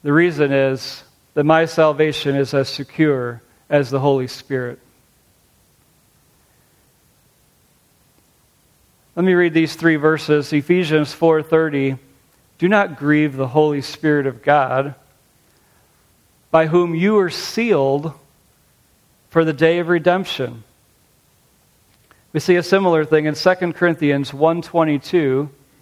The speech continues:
"Who also has sealed us and given us the Spirit in our hearts as a guarantee."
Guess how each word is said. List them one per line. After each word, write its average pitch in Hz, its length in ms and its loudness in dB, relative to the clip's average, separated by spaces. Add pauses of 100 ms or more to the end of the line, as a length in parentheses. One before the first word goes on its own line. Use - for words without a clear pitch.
(1700)
"Who 185 220 2
also 180 460 2
has 156 280 2
sealed 208 560 0
us 135 480 -2
and 143 320 -4
given 208 340 0
us 139 400 0
the 151 140 -16
Spirit 208 680 -2
in 180 120 -4
our 175 160 2
hearts 143 640 -2 (400)
as 180 400 2
a 156 40 -8
guarantee." 151 1000 -4